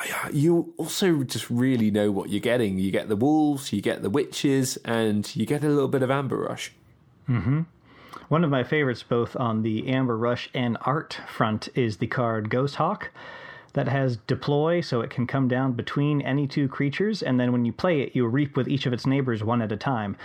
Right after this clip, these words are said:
Speaker 2: And in this set, there are so many good reap effects that this card is, is nothing but a positive when you see it in your deck, and the art is just so lovely. It looks like a phoenix-esque bird, um, possibly rising from the ashes or rising through flame. It's a lot of fun.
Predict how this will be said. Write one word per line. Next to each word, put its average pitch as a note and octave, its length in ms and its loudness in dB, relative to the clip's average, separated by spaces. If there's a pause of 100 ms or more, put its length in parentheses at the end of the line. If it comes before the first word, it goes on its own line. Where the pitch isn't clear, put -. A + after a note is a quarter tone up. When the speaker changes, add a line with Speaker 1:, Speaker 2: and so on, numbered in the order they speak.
(320)
Speaker 2:
And A#2 180 2
in A2+ 100 2
this D3+ 140 0
set, E3 260 0
there A#2 140 0
are G#2+ 40 0
so D3+ 300 0
many C#3+ 180 2
good B2 180 0
reap C3 240 0
effects G#2+ 440 -4
that - 160 -2
this C#3 180 0
card C3+ 360 0
is, G2+ 380 -4 (140)
is G#2 600 -2
nothing C3 400 2
but G#2+ 100 0
a G2+ 60 -4
positive G2+ 500 -2
when G2 120 -2
you F#2 100 -2
see G2+ 200 -2
it G2 60 -2
in G2+ 80 -2
your F#2+ 120 -2
deck, G#2 300 -4
and A2 280 -2
the A2 140 -2
art C3+ 300 -2
is G2+ 140 -10
just - 320 -10 (220)
so D#3 320 2
lovely. A#2 320 2
It A2 40 -4
looks A#2+ 160 -4
like A2 100 -2
a G2 80 -4
phoenix-esque - 1120 -2
bird, G#2+ 540 -2 (520)
um, F#2 500 -2 (200)
possibly B2 420 2
rising A2+ 300 0
from A#2 120 -2
the A2 140 0
ashes G#2+ 340 -4
or G#2 80 0
rising G#2 380 -2
through G2+ 240 -4
flame. F#2+ 440 -4
It's F#2+ 140 -6
a A2 120 0
lot A2 280 0
of - 80 -6
fun. F2+ 380 -6